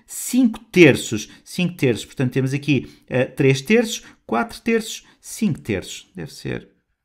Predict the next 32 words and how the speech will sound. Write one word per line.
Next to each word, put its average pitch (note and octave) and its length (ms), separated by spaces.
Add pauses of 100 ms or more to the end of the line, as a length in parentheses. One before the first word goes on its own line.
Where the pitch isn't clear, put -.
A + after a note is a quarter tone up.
(140)
mais A2+ 380
ou F2 80
menos E2 220
assim. G2+ 340 (760)
Então A2 400 (320)
este C3 300
aqui B2+ 360 (140)
é A#2 80
o G#2+ 80
nosso C3 280
retângulo C#3+ 760 (140)
N. F#2+ 460 (340)
Este C#3+ 300
lado A#2 200
aqui G#3 460
mede A2 340
três G#3+ 480 (200)
e F3+ 100
este F#3+ 200
lado F#3+ 180
aqui F#3 240
mede G3+ 320 (240)
cinco - 680
terços. - 560 (300)
Qual E3 200
é E3+ 60
que E3+ 140
é E3 40
a D#3+ 60
área D3+ 180
deste C#3 240
retângulo? A2+ 540